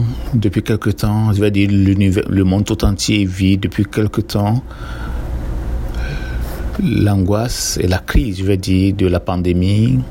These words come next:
du covid, du coronavirus. Et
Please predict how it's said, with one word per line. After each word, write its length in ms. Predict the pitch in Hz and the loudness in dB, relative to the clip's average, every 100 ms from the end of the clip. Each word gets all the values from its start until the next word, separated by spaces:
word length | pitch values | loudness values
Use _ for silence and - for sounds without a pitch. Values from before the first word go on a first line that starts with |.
| - - - - - - 349 - - | -6 -6 -6 -6 -6 -4 -4 -4 -2
du 120 | 117 | -2
covid, 360 | - 107 92 92 | 0 0 0 -2
du 140 | 92 | -2
coronavirus. 960 | - 101 92 98 101 95 - - - - - - - - - - - - - - - | 0 0 2 0 2 0 0 -2 -4 -4 -8 -6 -6 -6 -6 -6 -6 -6 -6 -6 -4
Et 640 | - 101 107 110 113 107 | 0 2 4 4 2 0